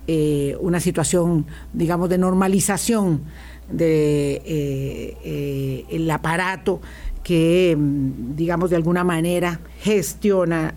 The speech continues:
eh, la situación en Centroamérica. Entonces, este, eh, alguna, eh, circunstancia, eh, que ustedes tengan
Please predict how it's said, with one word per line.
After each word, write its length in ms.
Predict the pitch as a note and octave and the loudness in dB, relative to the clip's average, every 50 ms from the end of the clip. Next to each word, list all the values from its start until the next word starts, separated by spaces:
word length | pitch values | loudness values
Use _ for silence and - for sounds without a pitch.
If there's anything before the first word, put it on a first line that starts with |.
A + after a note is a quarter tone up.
| - - | -10 -10
eh, 200 | D#3+ D#3 D3 C#3+ | -6 -4 -4 -2
la 520 | D3 D3+ D3 C#3+ C#3 C3+ C3+ C3 C3 - C3 | 0 -2 -2 -2 -2 -2 -2 -4 -4 -4 -6
situación 480 | - - E3+ D#3 - D#3 - - E3 D#3+ | -2 -2 -2 0 0 0 0 2 2 2
en 80 | D#3+ D3+ | 2 2
Centroamérica. 720 | - F3 D#3 - D3 C#3+ C#3+ D3+ D3+ D3 C3+ - D3+ - - - - - - - - - - - | 2 0 -2 -2 -2 -2 0 -2 -2 -4 -6 -8 -10 -12 -12 -16 -16 -14 -14 -14 -14 -16 -14 -6
Entonces, 560 | - F#3 D3+ A3 G#3+ G#3+ B3+ A#3 A3 - - - | -6 -2 0 0 0 0 0 -2 -2 -4 -8 -2
este, 540 | - G3+ F3+ F3+ - - - G3 F3+ F3 E3 D#3+ F3 - - - - - - - - | 0 2 2 2 0 -2 0 2 2 4 4 2 0 -4 -10 -16 -18 -20 -20 -18 -10
eh, 300 | - F#3+ F#3 F3 F3 F3+ - - | -8 -4 -4 -2 -4 -4 -6 -4
alguna, 640 | G3 F#3+ F#3+ F3+ A3 B3+ C4 C4+ C4 A#3 E3 C3+ - - - - - - - - - - - | 0 0 2 2 4 2 4 2 2 -2 -4 -6 -8 -12 -18 -20 -20 -20 -20 -20 -20 -12 -8
eh, 480 | F#3 F3+ E3+ E3 D#3+ D#3 D#3 D3+ D3+ D3 D3 C#3+ D3 D3+ | -4 -4 -2 0 0 0 0 0 0 2 0 0 -2 -4
circunstancia, 920 | - - A#3 G#3+ - - G#3+ G#3 - - B3 A3+ G#3+ F#3+ - - G#3 - - - - - - - - - - - - - - | -2 0 0 0 0 2 0 0 0 0 -2 -2 -2 -2 -2 -2 -4 -4 -6 -12 -18 -20 -20 -20 -20 -20 -20 -20 -20 -16 -10
eh, 220 | - F3 E3 D#3+ D3+ | -6 -4 -2 -2 0
que 80 | - G#3+ | 0 0
ustedes 380 | G3+ - - G#3+ A#3+ B3+ - | 0 2 2 2 2 2 0
tengan 480 | - B3+ G#3+ G3 F#3 G3+ G3+ G3 F#3+ F3 | 0 0 0 0 0 0 0 0 -2 -4